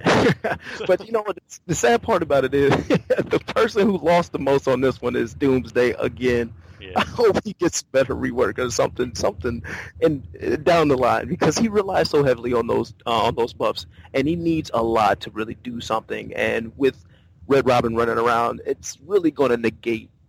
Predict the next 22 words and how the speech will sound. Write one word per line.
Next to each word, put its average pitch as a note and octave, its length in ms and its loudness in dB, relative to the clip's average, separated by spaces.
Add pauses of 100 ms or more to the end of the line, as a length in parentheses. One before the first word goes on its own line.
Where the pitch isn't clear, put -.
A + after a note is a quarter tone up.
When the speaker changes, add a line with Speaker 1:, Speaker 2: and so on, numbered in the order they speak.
(140)
Speaker 1:
the A#2 100 -8
purpose F#2+ 420 -4
of - 100 -20
that G#2+ 240 -2
Doomsday. G#2+ 540 -4
So G#2+ 260 4
I'm, G#2+ 140 0
I'm B2 100 0
hoping D3 460 -4
that B2 160 -8
they A#2 280 -2
do C3 280 -8
something A2+ 400 -4
different G2+ 400 -10
with G#2 160 0 (240)
Doomsday, G2 600 -6 (120)
hopefully G#2+ 300 -4
in G#2 60 -6
the A2 60 -2
near G#2+ 180 -4
future. - 460 -12
<laughs> - 1300 -12